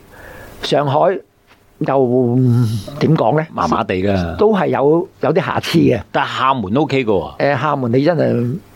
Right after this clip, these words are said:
Speaker 2: 嗯。
Speaker 1: 可以話唔夠格。<laughs> 即係喺中國大城市裏邊，因為
Speaker 2: 即係個城市唔夠格。
Speaker 1: 成都係古㗎嘛。
Speaker 2: OK。但係佢廈-
Speaker 1: 即係如果講，講歷史啊。
Speaker 2: 佢廈門都叫做早。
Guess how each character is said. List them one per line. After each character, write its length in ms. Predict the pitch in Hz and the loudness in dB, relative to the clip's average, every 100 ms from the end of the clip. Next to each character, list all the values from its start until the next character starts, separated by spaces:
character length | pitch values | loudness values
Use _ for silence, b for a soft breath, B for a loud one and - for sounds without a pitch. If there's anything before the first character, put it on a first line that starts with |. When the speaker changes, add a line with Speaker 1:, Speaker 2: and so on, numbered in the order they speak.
| - - | -10 0
Speaker 2:
嗯。 220 | 110 82 - - | 0 0 -4 -4
Speaker 1:
可 120 | 135 | 0
以 80 | 151 | 2
話 160 | 135 110 | 2 2
唔 60 | 95 | 0
夠 160 | 123 104 | -2 -2
格。 120 | 113 - - - 190 190 | -4 -6 -8 -2 0 0
<laughs> 540 | 240 190 - 185 180 | 0 -2 0 -2 0
即 80 | 175 | 2
係 140 | 185 | 4
喺 200 | 190 202 139 | 2 0 -2
中 120 | 226 | -2
國 80 | 175 | -2
大 200 | - 147 | -2 -4
城 140 | 147 117 | -4 0
市 100 | 170 | 2
裏 80 | |
邊， 160 | 156 127 - B B B B - | 2 0 -4 B B B B 0
因 60 | |
為 80 | 247 | 0
Speaker 2:
即 80 | 196 | 2
係 80 | 180 | 2
個 60 | |
城 180 | 220 143 | 0 0
市 100 | - 175 | 0 2
唔 120 | 139 | 2
夠 160 | 147 | 0
格。 220 | 147 143 139 | 0 0 0
Speaker 1:
成 80 | 165 | 2
都 80 | 233 | 2
係 100 | 208 | 2
古 380 | - 143 196 208 | 2 4 4 4
㗎 60 | |
嘛。 240 | 208 190 180 - | 4 0 -2 -2
Speaker 2:
OK。 380 | 123 117 90 - _ | 0 0 -4 -6 _
但 160 | - 208 | -2 0
係 40 | |
佢 80 | 175 | 2
廈- 0 | 190 | 0
Speaker 1:
即 0 | |
係 0 | |
如 100 | 233 | 2
果 220 | - 156 | 0 0
講， 0 | |
講 200 | - 220 | 0 0
歷 80 | - | 2
史 100 | 180 | 4
啊。 200 | 185 156 | 4 2
Speaker 2:
佢 100 | 175 | 0
廈 240 | 180 156 156 | 0 0 -2
門 180 | 147 120 | -2 0
都 140 | 185 220 | 0 2
叫 180 | 165 | 2
做 380 | 151 139 123 123 | 2 4 4 2
早。 160 | 113 | 2